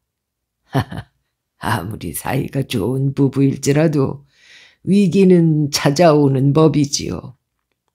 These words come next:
"아니, 서로 사랑하기 때문에 오해가 거듭되면서 일이 꼬이게 되는 거죠." "오해가 거듭되면서?"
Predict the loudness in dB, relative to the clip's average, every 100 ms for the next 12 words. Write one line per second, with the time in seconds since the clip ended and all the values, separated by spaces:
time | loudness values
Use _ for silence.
0 | _ _ _ -10 -8 -8 -12 -14 -18 _
1 | _ _ _ -8 -2 0 0 0 -4 -2
2 | -2 -2 -2 -2 -2 0 2 2 2 0
3 | -2 -10 -14 _ _ _ _ 4 6 6
4 | 4 0 2 0 2 -2 -6 -2 2 2
5 | 0 -4 -6 -8 -8 -10 -16 _ _ _
6 | 0 2 2 0 -4 -8 -14 _ -4 -2
7 | -2 -2 4 4 4 0 -4 -10 -12 -12
8 | -14 -16 _ _ _ _ _ _ _ _
9 | _ _ _ _ _ _ _ _ _ _
10 | 4 6 6 4 2 0 -4 _ _ _
11 | 0 0 0 -8 _ _ 2 4 2 -2
12 | -4 -4 -6